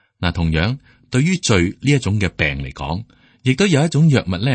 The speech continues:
係可以醫治嘅，呢個就係聖靈所帶嚟嘅赦免啦。但係如果你拒絕聖靈，噉就真係冇得醫啦。呢個呢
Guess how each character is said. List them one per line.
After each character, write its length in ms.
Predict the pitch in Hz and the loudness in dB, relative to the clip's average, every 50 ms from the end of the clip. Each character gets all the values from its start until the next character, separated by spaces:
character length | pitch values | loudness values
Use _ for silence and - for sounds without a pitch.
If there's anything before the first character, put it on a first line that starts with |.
| 92 78 | -2 -2
係 180 | - - 82 | -2 -4 -6
可 180 | 78 - 92 98 | -4 -2 -2 -2
以 140 | 101 95 90 | 0 -2 -2
醫 200 | 87 98 110 98 | -2 -4 -6 -6
治 160 | - - 71 | -6 -8 -10
嘅， 420 | 69 71 71 80 92 101 87 - - _ _ _ _ _ _ _ | -10 -8 -6 -2 -2 -2 -2 -4 -8 _ _ _ _ _ _ _
呢 120 | - 101 101 | -4 -2 0
個 100 | 95 85 | 0 0
就 100 | - 82 | 0 -2
係 220 | 78 80 80 80 | -2 -2 -4 -4
聖 280 | - - 117 104 101 95 | -4 -2 -2 0 0 0
靈 200 | 87 71 67 65 | -2 -4 -6 -6
所 180 | - 95 107 | -6 -6 -6
帶 200 | - - 87 85 | -4 -4 -4 -4
嚟 100 | 76 65 65 | -4 -6 -8
嘅 100 | 73 71 | -10 -10
赦 300 | - - 85 76 73 76 | -6 -4 -4 -4 -4 -6
免 180 | 71 69 71 | -6 -6 -6
啦。 180 | 78 78 76 - _ _ _ _ _ _ _ _ _ _ _ _ | -6 -8 -8 -10 _ _ _ _ _ _ _ _ _ _ _ _
但 140 | _ 95 92 | _ -2 0
係 200 | 95 92 87 82 | 2 2 2 2
如 80 | 82 76 | 0 0
果 320 | 82 82 90 113 - - _ | 0 0 0 0 -2 -6 _
你 220 | - 87 92 107 113 | -4 0 2 2 2
拒 120 | - 110 104 | 2 0 0
絕 160 | - 95 82 | 0 -2 -4
聖 200 | - - 92 90 | -2 -2 0 0
靈， 220 | 85 73 67 69 - _ _ _ _ _ _ | 0 -2 -4 -8 -14 _ _ _ _ _ _
噉 200 | 92 80 90 95 | -4 -2 0 0
就 100 | 98 87 | 0 0
真 160 | - 110 101 | 0 0 0
係 120 | 92 82 | 0 -2
冇 120 | 80 80 87 | -2 -2 0
得 120 | 117 113 | 0 0
醫 180 | 113 120 131 131 | 0 0 0 0
啦。 220 | 117 117 123 123 120 - _ _ _ _ _ _ _ _ | 2 2 0 -2 -6 -10 _ _ _ _ _ _ _ _
呢 180 | 104 107 107 | 0 0 2
個 120 | 101 92 92 | 2 0 0
呢 220 | 107 110 101 | 0 -2 -4